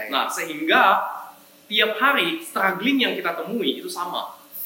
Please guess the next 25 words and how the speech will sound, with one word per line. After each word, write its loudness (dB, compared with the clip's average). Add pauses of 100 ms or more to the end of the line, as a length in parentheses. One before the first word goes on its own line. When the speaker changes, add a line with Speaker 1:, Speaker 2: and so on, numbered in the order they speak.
(360)
Speaker 2:
Customer, -2
eh, -2
customer -2
yang 0
belum -4
terbiasa -2
dengan -6
pricing. -2 (360)
Speaker 1:
Iya, -6 (160)
iya, -8
iya. -10
Speaker 2:
Customer -2
yang 2
belum -6
terbiasa 0
dengan -4
spek. 0 (360)
Speaker 1:
Iya. -8 (260)
Speaker 2:
Nah, 2
jadi 2 (1200)
kita -2 (120)
ya 4 (260)
tiap 0
hari 0 (640)
ngopi -2